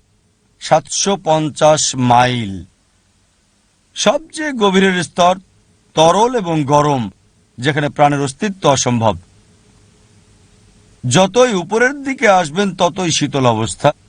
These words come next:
এবং সবচেয়ে উপরের স্তর, যেখানে আমরা বসবাস করি, সেটার হচ্ছে তিরিশ মাইলেরও কম পুরুত্ব। আর ভূতত্ত্ববিদরা বলে যে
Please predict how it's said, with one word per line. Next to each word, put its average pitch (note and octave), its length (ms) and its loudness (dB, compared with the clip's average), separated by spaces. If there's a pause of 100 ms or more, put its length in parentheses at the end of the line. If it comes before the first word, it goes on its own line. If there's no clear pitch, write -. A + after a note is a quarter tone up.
(200)
এবং G3 240 0
সবচেয়ে D4+ 500 0
উপরের A#3+ 360 0
স্তর, F#3+ 300 0
যেখানে E3+ 320 0
আমরা D#3+ 160 2
বসবাস D3 440 0
করি, E3+ 260 -2 (380)
সেটার G#3 440 2
হচ্ছে G#3+ 520 0 (1600)
তিরিশ C#4+ 400 -2
মাইলেরও F#3+ 460 2
কম D#3 320 2
পুরুত্ব। C3+ 580 -4 (1600)
আর - 200 0
ভূতত্ত্ববিদরা A#3+ 920 0
বলে F#3+ 320 2
যে D#3+ 320 0